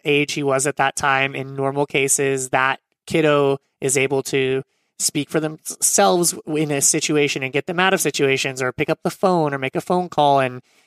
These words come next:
you know, not every kiddo is having a hundred to two hundred seizures a day. They're playing outside. And I think people, when, when we hear about this program, need to fully understand that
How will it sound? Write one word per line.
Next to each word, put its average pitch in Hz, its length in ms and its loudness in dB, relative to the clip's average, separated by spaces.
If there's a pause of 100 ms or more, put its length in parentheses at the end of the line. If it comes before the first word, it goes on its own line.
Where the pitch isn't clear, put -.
you 135 80 -4
know, 131 180 0
not 135 380 2 (260)
every 147 320 0
kiddo 156 600 2 (340)
is 135 120 -2
having 135 500 0 (360)
a - 80 -10
hundred 139 340 -2
to 135 60 -8
two 151 160 -6
hundred 135 340 -2 (200)
seizures 151 460 0
a 131 60 -2
day. 123 200 2
They're 127 420 0 (220)
playing 135 320 -6
outside. 156 540 4
And 131 120 0
I 131 80 0
think 147 280 -8
people, 139 500 4 (400)
when, 135 380 -2
when 131 180 -4
we 127 440 -2
hear 147 240 2
about 139 220 4
this 123 120 -6
program, 135 460 0
need 127 160 -2
to 127 100 -8
fully 135 300 4
understand 123 600 -2
that 123 180 0